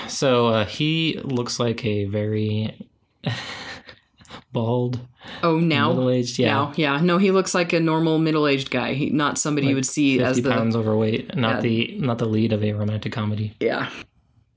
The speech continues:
Speaker 2: Which, by the way, I did have a crush on him when this, when I saw this movie as
Speaker 1: He's, he's handsome.
Speaker 2: teenager.
Speaker 1: He's Australian. He's handsome.
Speaker 2: He's got a cute accent,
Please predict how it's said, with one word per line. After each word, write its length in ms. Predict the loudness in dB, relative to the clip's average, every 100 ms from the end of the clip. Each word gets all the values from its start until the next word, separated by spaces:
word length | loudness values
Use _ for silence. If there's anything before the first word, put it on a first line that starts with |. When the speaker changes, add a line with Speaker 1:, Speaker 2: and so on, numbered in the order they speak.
| 0
Speaker 2:
Which, 240 | 0 2
by 140 | 0 2
the 80 |
way, 120 | 4 2
I 40 |
did 140 | 2 0
have 100 | -2
a 40 |
crush 260 | -2 -2 0
on 140 | -2
him 260 | 0 -2 0
when 140 | 0
this, 200 | -2 -2
when 300 | -2 0 0
I 80 | -2
saw 220 | -2 -2
this 180 | -2 -2
movie 220 | -2 0
as 100 | 0
Speaker 1:
He's, 180 | -2 -4 -8
he's 160 | -6 -4
handsome. 160 | -4 -4
Speaker 2:
teenager. 520 | -2 -2 -2 -4 -4
Speaker 1:
He's 160 | -6 -6
Australian. 460 | -6 -4 -2 -2
He's 140 | -2 -4
handsome. 400 | -6 -6 -8 -8 _
Speaker 2:
He's 120 | -4
got 160 | -2 -4
a 40 |
cute 220 | -2 -2
accent, 580 | -2 -4 -4 -4 -4